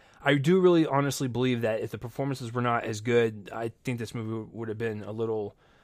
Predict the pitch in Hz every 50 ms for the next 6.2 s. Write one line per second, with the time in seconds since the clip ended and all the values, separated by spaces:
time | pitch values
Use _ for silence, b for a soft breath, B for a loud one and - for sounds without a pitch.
0 | b b b b b b b b b b _ _ - 143 143 160 160 147 135 131
1 | _ - 120 117 107 - - 156 156 143 127 120 123 123 120 120 117 113 110 107
2 | 104 117 120 123 120 117 110 107 107 98 107 110 107 104 101 98 98 92 - _
3 | _ _ _ _ - 117 151 151 160 165 160 - - 160 139 - - 156 160 156
4 | 143 139 127 123 127 135 147 151 151 151 151 147 147 _ _ _ _ _ _ _
5 | _ _ _ _ _ - 143 131 - - - - - 123 131 131 139 143 147 151
6 | 151 151 147